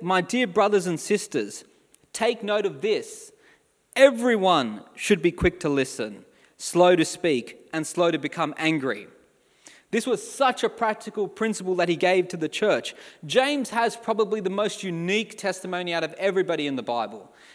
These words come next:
He was the one who grew up with Jesus. He saw Jesus. He is the only one whose brother was God. It is a phenomenal testimony. What was his household like growing up? And this leader,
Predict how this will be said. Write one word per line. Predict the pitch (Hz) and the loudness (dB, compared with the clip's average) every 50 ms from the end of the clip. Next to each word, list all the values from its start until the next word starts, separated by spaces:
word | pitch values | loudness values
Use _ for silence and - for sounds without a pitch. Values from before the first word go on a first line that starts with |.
| _ _ | _ _
He | _ - - 247 269 | _ -4 0 0 0
was | 262 247 254 - - | 2 0 -2 -2 -2
the | - 233 | -2 -2
one | 214 220 226 220 220 | -2 -2 -2 -4 -4
who | 196 202 190 | -4 -6 -8
grew | 143 - - 185 214 220 226 | -10 -6 -2 2 4 6 6
up | 214 - - | 4 4 0
with | 190 147 | -4 -4
Jesus. | 117 - 170 165 156 139 - 127 98 - - - - - - - - _ _ | -2 -2 -2 -2 -2 -2 -6 -10 -12 -12 -14 -16 -18 -20 -20 -20 -20 _ _
He | - 185 180 | -6 -4 -4
saw | - - - 226 240 247 240 220 | -2 -2 2 4 4 6 6 4
Jesus. | 170 - 196 220 220 175 165 147 - - - - - _ _ | 4 2 -2 -2 -2 -4 -8 -10 -12 -12 -20 -20 -20 _ _
He | - 240 262 254 254 269 | -4 -2 -2 -2 -2 -4
is | 226 202 | -6 -6
the | 208 240 - | -8 -8 -4
only | 233 240 254 269 262 247 240 | -2 0 0 0 0 -2 -4
one | 214 214 214 214 226 202 | -4 -4 -4 -4 -4 -6
whose | 170 - 202 175 147 | -6 -6 -6 -6 -6
brother | 135 - 208 208 208 214 185 165 151 165 180 180 - - - - | -4 -2 2 2 2 2 2 2 2 2 0 -2 -6 -14 -12 -2
was | 147 170 165 139 | 2 2 2 2
God. | 135 131 180 202 202 160 123 110 107 107 - - - - - _ _ _ _ _ _ _ _ _ _ _ _ _ - | 2 4 6 6 6 4 2 0 -2 -8 -14 -18 -20 -20 -20 _ _ _ _ _ _ _ _ _ _ _ _ _ -6
It | 254 247 | -4 -2
is | 262 240 196 | -2 -2 0
a | 233 214 | -2 -2
phenomenal | - 220 220 214 233 240 240 233 240 233 220 208 | -2 -4 0 2 2 2 2 0 -2 -4 -4 -6
testimony. | - - 220 202 - 220 214 196 180 165 | -4 -6 -6 -6 -4 -6 -6 -4 -4 -2
What | 156 185 240 233 | 2 2 2 2
was | 247 247 220 - | 2 0 -2 -2
his | 220 196 - - | -4 -6 -8 -4
household | 202 208 214 208 208 - - 202 180 165 | -2 -2 -2 -2 -2 -4 -6 -6 -6 -4
like | 170 190 196 190 185 - - | -4 -2 -2 -2 -4 -4 -6
growing | 185 175 170 165 165 190 | -4 -4 -4 -4 -4 -6
up? | 196 160 110 - - - _ _ _ - - - - | -6 -8 -8 -10 -14 -20 _ _ _ -20 -20 -20 -12
And | - 170 196 | -8 -4 -4
this | 247 247 - | -2 -2 -4
leader, | - 160 170 202 254 269 254 185 151 143 156 | -4 0 0 0 2 0 0 0 0 0 0